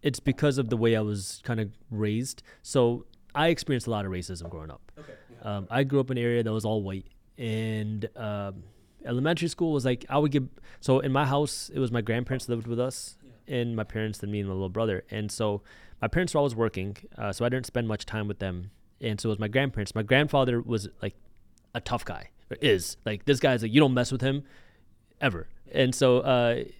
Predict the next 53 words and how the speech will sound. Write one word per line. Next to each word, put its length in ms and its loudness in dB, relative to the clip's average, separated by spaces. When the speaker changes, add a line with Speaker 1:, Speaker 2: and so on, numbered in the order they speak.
Speaker 1:
when 200 0
I 60 6
would 260 2
get 160 0
picked 220 4
on 160 4
and, 180 0
like, 160 2
I 60 8
would 120 6
get 140 2
beat 160 4
up 120 0
sometimes, 540 -6
he 80 2
was 80 4
like, 80 2
"You 60 6
need 100 6
to 60 2
fight 220 -2
back. 400 0
Like, 180 0
you 180 2
ha-, 140 -4
you 160 2
have 200 2
to 80 0
learn 120 0
to 60 -2
fight." 320 -8
And 120 -6
my 80 -4
grandmother 500 4
was, 160 -2
like, 140 -8
the 60 -16
sweetest, 840 -2
nicest, 640 -2
ca-, 120 -2
most 220 0
caring 200 0
person 260 -2
ever. 160 2
She's 180 -2
like, 120 -2
"No, 360 0
you 80 -18
just 140 -6
have 120 -6
to 60 -12
be 120 0
loving. 560 4